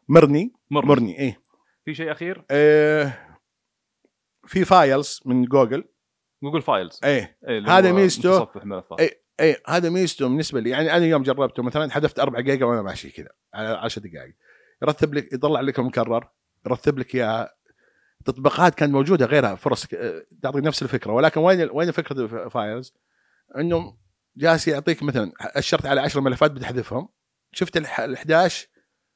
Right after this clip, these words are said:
Speaker 1: ما تدري، هو من صورته ما هو واضح، تضغط عليه، تشغله، تشوفه، وترجع مرة ثانية.
Speaker 2: مم.
Speaker 1: أنا عارف في تطبيقات فيها، بس هذا سلس جدًا، ما في أخطاء، ما في ثقل، ما
Speaker 2: إيه،
Speaker 1: في
Speaker 2: جو-، جوجل سوت متصفح ملفات،
Speaker 1: يا
Speaker 2: يعني.
Speaker 1: سلام.
Speaker 2: نظيف.
Speaker 1: زين؟ إيه،
Speaker 2: نظيف.
Speaker 1: نظيف. فهذا أنصح فيه، خاصة عندهم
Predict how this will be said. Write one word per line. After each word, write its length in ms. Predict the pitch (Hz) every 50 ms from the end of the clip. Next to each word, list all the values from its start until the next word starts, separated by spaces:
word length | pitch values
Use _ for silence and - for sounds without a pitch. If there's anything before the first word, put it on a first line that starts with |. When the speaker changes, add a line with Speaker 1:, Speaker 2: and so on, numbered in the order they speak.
| _ _ _ -
Speaker 1:
ما 100 | 175 180
تدري، 240 | 190 185 170 143 131
هو 140 | 120 135 135
من 100 | 139 139
صورته 280 | - 185 175 151 151
ما 80 | 156 147
هو 140 | 147 139 120
واضح، 140 | 98 90
تضغط 320 | - - 170 165 160 135 139
عليه، 200 | 139 156 165 151
تشغله، 360 | - - 165 - 135 113 107
تشوفه، 300 | - - 170 160 - -
وترجع 300 | 131 - 147 135 131 123
مرة 180 | 131 120 110 98
ثانية. 320 | - 90 78 82 92 _ _ _ _ _ _ _ _ _ _ -
Speaker 2:
مم. 160 | 107 101 92 127
Speaker 1:
أنا 100 | 135 143
عارف 180 | 175 202 175 143
في 80 | 156
تطبيقات 420 | 143 147 139 147 - - 165 147 127
فيها، 180 | 143 165 147
بس 220 | 131 135 - - 123
هذا 260 | 165 185 175 165 120
سلس 440 | - - 170 165 147 127 - - 127
جدًا، 240 | 156 143 127 113
ما 160 | 110 135 156 151
في 120 | - 131
أخطاء، 280 | - - - - 127 110
ما 120 | 135 139
في 140 | - 143 127
ثقل، 320 | 123 135 123 117 104 92 -
ما 120 | 123 143
Speaker 2:
إيه، 60 | 147
Speaker 1:
في 240 | 123 156 147 139 135
Speaker 2:
جو-، 140 | 143 240 147
جوجل 340 | 180 233 208 185 202 185 160
سوت 280 | 185 196 185 170 -
متصفح 360 | 160 143 151 147 147 - 127
ملفات، 340 | 120 120 113 117 - 104 90
Speaker 1:
يا 120 | - - -
Speaker 2:
يعني. 120 | 170 -
Speaker 1:
سلام. 220 | - 107 90 - - _ _ -
Speaker 2:
نظيف. 240 | 82 87 104 120
Speaker 1:
زين؟ 180 | 131 151 180 165 - _ - 185
إيه، 100 | 175 131
Speaker 2:
نظيف. 160 | 101 - -
Speaker 1:
نظيف. 320 | 160 165 185 170 113 -
فهذا 420 | - 139 147 165 190 196 185 151 185
أنصح 220 | 180 - - 143
فيه، 160 | - 190 170
خاصة 380 | - 175 175 170 - 165 151 135
عندهم 360 | 160 160 160 147 143 123